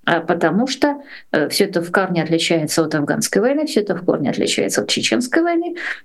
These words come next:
э, потому что реальный нынешний контрактник — это человек из депрессивного региона, который никогда таких денег не видел. А вот тут он пошёл, он либо эти деньги домой принесёт, если бы, либо его убьют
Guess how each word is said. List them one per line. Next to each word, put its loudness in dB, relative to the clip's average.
э, 0
потому 2
что 0
реальный 2
нынешний 0
контрактник — 0
это 0
человек 0
из 0
депрессивного 0
региона, 0
который 0
никогда 0
таких -2
денег -2
не 0
видел. -2
А 2
вот -2
тут 2
он -2
пошёл, 0
он 4
либо 2
эти -2
деньги 2
домой 0
принесёт, 0
если 0
бы, 2
либо 2
его 0
убьют 0